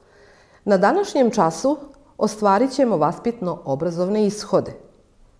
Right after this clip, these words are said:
Učenik opisuje društveno-istorijski kontekst književnih tekstova iz osamnaestog i s početka devetnaestog veka.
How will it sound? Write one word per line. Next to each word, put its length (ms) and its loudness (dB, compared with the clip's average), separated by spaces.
Učenik 400 4
opisuje 600 4
društveno-istorijski 1040 2
kontekst 720 -2
književnih 560 0
tekstova 840 2
iz 140 -2
osamnaestog 760 0
i 60 -8
s 120 -14
početka 460 -2
devetnaestog 640 -2
veka. 400 -4